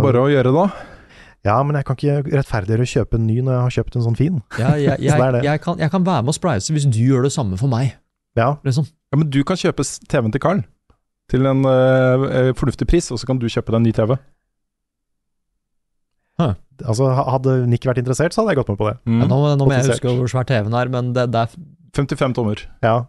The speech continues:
Speaker 2: og det, men tingen er at det er en svær T V, vet
Speaker 1: Ja, den er
Speaker 2: du.
Speaker 1: svær.
Speaker 2: Det er bare jeg som har blitt sånn der, eh,
Speaker 1: Ja, ja.
Speaker 2: gigaskjermmann.
Speaker 1: Den
Speaker 3: Jo,
Speaker 1: er
Speaker 3: men
Speaker 1: mer enn stor nok.
Speaker 3: Men jeg er jo på en måte ute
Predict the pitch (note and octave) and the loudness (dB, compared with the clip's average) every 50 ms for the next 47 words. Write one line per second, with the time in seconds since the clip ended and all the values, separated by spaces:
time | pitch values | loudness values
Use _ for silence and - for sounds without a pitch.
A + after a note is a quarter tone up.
0 | _ _ A#2 A2 - C3+ B2 A#2+ C#3 B2+ B2+ B2 A#2+ A#2+ - B2 A#2+ G#2+ F2+ F2+ | _ _ -6 -6 -4 -2 -2 0 0 2 2 0 0 -2 -2 -2 -2 0 0 2
1 | A2+ C3 - - - G2+ G2+ G#2 - - F2+ G2+ C3 C#3 A#2 C3 C#3+ F#3 G#3+ - | 0 0 0 -2 -2 -2 0 0 0 0 0 0 0 2 2 2 2 0 0 2
2 | B2+ B2+ D3+ C#3+ C3+ C3 C3+ B2 G#2+ G#2 - - C3+ B2 A2+ A2 - - - B2+ | 2 2 2 2 2 2 2 2 2 0 0 0 -2 -2 -2 -4 -6 -4 -4 -2
3 | A2+ G#2 G2+ G#2 G#2+ G#2 G#2+ A2 G#2+ G2+ C#3+ E3 D3 B2+ A2+ A2 G#2 F#2+ A#2+ G#2+ | -2 0 0 0 0 0 0 0 2 2 2 2 2 2 2 0 0 2 2 0
4 | A2 - B2 G2+ F#2 G2 G#2+ A2+ G3+ C4 A#3+ - - C3 C3 C3+ C3+ C3+ C3 B2 | 0 0 -2 -2 -2 0 0 0 0 -2 -4 -2 0 2 4 4 4 4 4 4
5 | A#2 A#2 B2 F3+ G3+ - - - D3+ C#3 C#3+ D#3+ F#3 - - C#3 C#3 C#3 C3+ B2+ | 4 4 2 0 0 -2 -2 0 2 2 2 0 0 -2 -2 -2 0 2 2 2
6 | B2 A2 G#2+ G#2+ B2+ B2+ B2+ D3 D3+ A2+ - C#3+ C#3 B2 G#2+ | 2 2 2 0 -2 -2 -2 -2 -2 -2 0 -2 -2 -2 -2